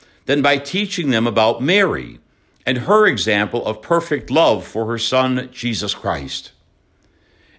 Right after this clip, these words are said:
And as if she hadn't already done enough for me with her continued intercession, the M I was able to miraculously receive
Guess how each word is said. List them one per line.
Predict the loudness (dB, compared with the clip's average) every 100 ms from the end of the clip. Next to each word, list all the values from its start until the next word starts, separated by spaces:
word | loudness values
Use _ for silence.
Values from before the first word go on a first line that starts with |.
| -2
And | 2
as | 2 2
if | 0 0
she | 0 0
hadn't | 2 0 -2
already | -2 2 4 4 2 0
done | 0 0
enough | 0 0 -2
for | -4 -6
me | -4 -8 -12 -16 _ _ -6
with | -4 2
her | 4 4
continued | 2 -4 -2 0 2 0 -2
intercession, | -4 -2 -2 0 0 -2 -8 -10 -14 _ _ _ _ _ _
the | -4 0
M | 2 4
I | 4 4
was | 2 0 -4
able | -2 0 2 0
to | -2 -4
miraculously | -4 0 0 0 -2 -4 -4 -4 -4 -4
receive | -2 -4 0 2 2 -2 -8 -20